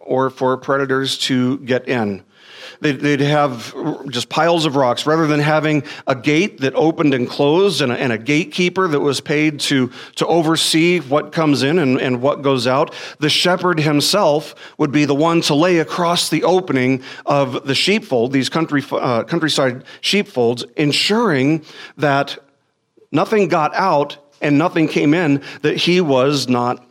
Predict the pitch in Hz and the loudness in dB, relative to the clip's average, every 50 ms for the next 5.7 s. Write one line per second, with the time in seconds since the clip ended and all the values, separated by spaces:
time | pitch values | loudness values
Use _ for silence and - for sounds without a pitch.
0 | _ - - 135 123 135 165 226 240 180 110 90 92 104 - - _ _ - - | _ -6 -4 -2 0 2 2 2 2 2 0 -2 -4 -8 -14 -20 _ _ -20 -20
1 | - - - - 156 - 180 156 156 208 220 220 - 147 139 143 139 - - - | -20 -6 -4 -2 0 0 0 2 2 0 0 0 2 2 2 2 0 -4 -12 -20
2 | _ _ _ - 127 131 123 - - - - 196 226 226 - 139 127 135 139 147 | _ _ _ -6 -4 -2 -2 -2 -2 0 0 0 0 0 0 0 0 0 -2 -4
3 | 143 - _ _ _ _ 147 160 156 - - - - 156 143 139 147 139 123 131 | -6 -8 _ _ _ _ -2 -2 -2 0 -2 -2 0 2 2 2 0 0 -2 -2
4 | 131 143 139 - 156 160 180 185 180 185 - 139 123 127 123 - - 160 156 160 | -2 -2 0 0 2 2 2 2 0 0 -2 -2 -2 0 -2 -2 0 0 0 0
5 | - - 113 117 113 120 123 127 127 131 127 - - | -2 -4 -4 -2 0 0 0 0 0 -2 -2 -4 -6